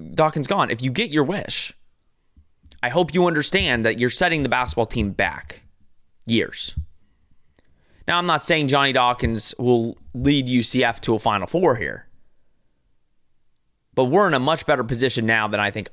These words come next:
all of us thought we would be at the beginning of the season. Three games left. If you lose all three, you finish the season five hundred. U C F most likely, I'd be shocked, but U C F most likely is going to an N I T,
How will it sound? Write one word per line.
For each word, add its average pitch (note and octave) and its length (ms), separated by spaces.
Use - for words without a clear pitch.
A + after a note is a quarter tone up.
all C#3 220
of A#2 100
us A2 140
thought A#2+ 260
we A2+ 100
would A2+ 240
be E2 280
at A2+ 80
the A#2 40
beginning A2+ 300
of F#2 80
the F#2+ 60
season. D#2+ 400
Three E3 200
games E3 320
left. A2 380
If A#2 120
you A#2+ 100
lose B2+ 280
all A#2+ 120
three, G2 440
you A2+ 120
finish B2+ 300
the B2 80
season A2+ 300
five G#2 280
hundred. F#2 380
U B2 120
C C3+ 160
F A#2+ 100
most C3 340
likely, G#2 500
I'd A#2+ 140
be A#2 80
shocked, A2+ 540
but A#2+ 140
U C#3+ 120
C D3+ 120
F A#2+ 100
most C3 240
likely B2+ 280
is A2+ 80
going A#2+ 240
to A#2 140
an - 60
N A2+ 120
I G#2+ 120
T, F#2+ 420